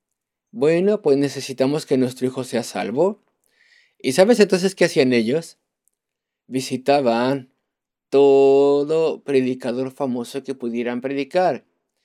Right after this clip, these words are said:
Y hace, eso fue hace muchísimos años y intentaban hacer eso porque decían,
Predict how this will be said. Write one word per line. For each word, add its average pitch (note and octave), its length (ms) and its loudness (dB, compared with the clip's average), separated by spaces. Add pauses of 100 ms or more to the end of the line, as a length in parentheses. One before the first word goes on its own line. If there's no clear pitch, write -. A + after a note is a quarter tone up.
(440)
Y C#3+ 760 -6 (1200)
hace, C#3+ 300 -6
eso E3+ 200 -6
fue F#3 120 -4
hace F3 140 -6
muchísimos F3 600 -6
años C#3 260 -4
y - 20 -2
intentaban E3+ 520 -2
hacer D#3+ 320 -2
eso B2+ 280 -2
porque C3 240 -6
decían, A#2+ 480 -2